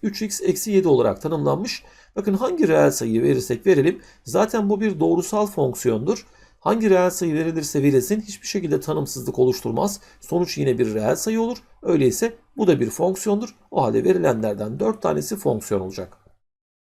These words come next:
Sekizinci soruda A kümesinden B kümesine kaç tane fonksiyon tanımlanabilir? Arkadaşlar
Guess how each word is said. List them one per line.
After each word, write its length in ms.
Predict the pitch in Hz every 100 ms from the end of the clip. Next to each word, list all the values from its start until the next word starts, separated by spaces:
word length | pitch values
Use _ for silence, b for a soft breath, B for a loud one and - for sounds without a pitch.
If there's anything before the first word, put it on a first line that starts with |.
| _ _
Sekizinci 440 | - 220 262 285 285
soruda 480 | 247 160 120 196 196
A 200 | 196 220
kümesinden 600 | 247 233 214 185 160 151
B 160 | 220 247
kümesine 440 | 226 190 151 175
kaç 240 | 175 262 269
tane 260 | 208 208
fonksiyon 560 | 226 226 208 202 196 226
tanımlanabilir? 920 | 220 190 175 175 202 175 131 127 - b b b
Arkadaşlar 500 | 202 196 202 196 175